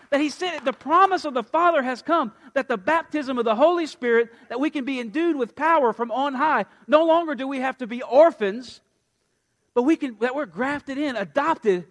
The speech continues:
into the family of a creator God. Come on, we need to understand that once that happens, we can't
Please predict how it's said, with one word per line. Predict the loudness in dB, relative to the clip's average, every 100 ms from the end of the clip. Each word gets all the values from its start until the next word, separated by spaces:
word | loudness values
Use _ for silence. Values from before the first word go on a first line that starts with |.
| _ _ _ _ _ _ _ _ _
into | -10 -8
the | -6
family | -6 -4 -4 -2 -2 -4 -6 -14 _
of | -8
a | -8
creator | -8 -6 -4 -4 -4 -6
God. | -8 -10 -14 -20 _ _ _ _ _ _ _ _ _ _ _ _ _ _ _ _ _ _ _ _ _ _ _ _ _
Come | -6
on, | -4 -2
we | -2
need | -2 -4
to | -4 -6 -8 _
understand | -8 -8 -8 -8 -6
that | -6 -10 _ _ _ _ _ _
once | -6 -4
that | -6 -6
happens, | -8 -8 -8 -10
we | -10
can't | -8 -6 -8